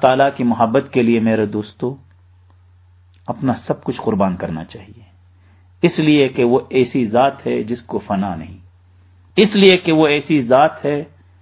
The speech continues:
جو بے وفا نہیں، جس کے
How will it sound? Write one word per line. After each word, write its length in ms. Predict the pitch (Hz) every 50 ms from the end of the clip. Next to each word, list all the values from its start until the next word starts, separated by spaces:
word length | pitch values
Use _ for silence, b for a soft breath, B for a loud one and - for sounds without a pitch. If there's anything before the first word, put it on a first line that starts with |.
| _ _ _ _ _ _ _ -
جو 160 | - 139 135
بے 180 | 117 113 120 113
وفا 380 | 107 104 95 - - 110 104
نہیں، 240 | 92 82 76 80 98 - - _ _ _ _ _ _ _ _ _ _ _ -
جس 280 | 120 180 185 180 - - -
کے 140 | 151 143